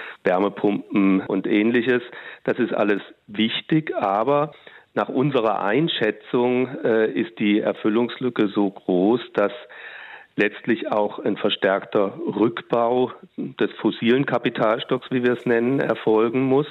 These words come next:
Also dass man eben auch schaut, dass man nicht weitere Zunahmen, äh, beispielsweise im Verkehr und, äh, in, in Wohnflächen und Ähnlichem hat, dass also sozusagen das Neue dazukommt,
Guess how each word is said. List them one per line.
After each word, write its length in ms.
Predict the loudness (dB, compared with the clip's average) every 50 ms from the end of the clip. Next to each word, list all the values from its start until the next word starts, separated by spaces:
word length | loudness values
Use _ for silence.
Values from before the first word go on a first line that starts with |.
| -4
Also 220 | -2 -2 -2 0 0
dass 220 | 0 -2 0 0
man 160 | 0 0 0
eben 360 | 0 0 0 2 2 0 0 0 -6 -12 -12 -12 -14 -14 -14 -14 -16 -18 -14 _
auch 400 | -2 0 0 2 0 0 -2 -6 -8 -6 -4 -2
schaut, 420 | 0 0 2 2 2 0 -2 -4 -4 -2
dass 180 | 0 0 -2 -2 -2
man 400 | 0 2 2 2 0 0 -2 -6 -10 -12 -12 -10 _
nicht 480 | -8 -8 -6 -4 -2 0 0 0 0 0
weitere 440 | 0 0 0 0 0 0 0 -2 -2 -4
Zunahmen, 760 | -4 -2 0 2 2 2 2 2 2 0 0 0 0 0 -2 -2 -2
äh, 160 | 0 0 0
beispielsweise 720 | 0 2 0 0 0 0 -4 -4 0 2 2 2 2 2 0
im 140 | 0 0 0
Verkehr 540 | -2 -4 -4 0 2 2 4 4 4 2 2
und, 380 | 0 0 0 0 -2 -2 -2
äh, 280 | 0 2 2 2 2 0 -4 -10 -16 -18 -16 -18 -18 -14 -12
in, 220 | -10 -6 -4 -2
in 240 | -2 0 0 2 4
Wohnflächen 560 | 4 4 4 2 2 0 0 0 2 2 2
und 160 | 2 2 2
Ähnlichem 640 | 2 4 4 4 4 4 2 2 2 0 0 0 0 0
hat, 280 | -2 -2 -2 -6 -12 -14 -16 -16 -16 -16 -18 -18 -4 -2
dass 160 | -2 0 2
also 180 | 0 0 0
sozusagen 380 | 0 0 0 0 0 0 0 0
das 180 | -2 -2 0 0
Neue 340 | 2 2 4 4 2 2
dazukommt, 720 | 2 2 0 0 -2 -4 -4 -4 -2 0 0 0 0 0 -2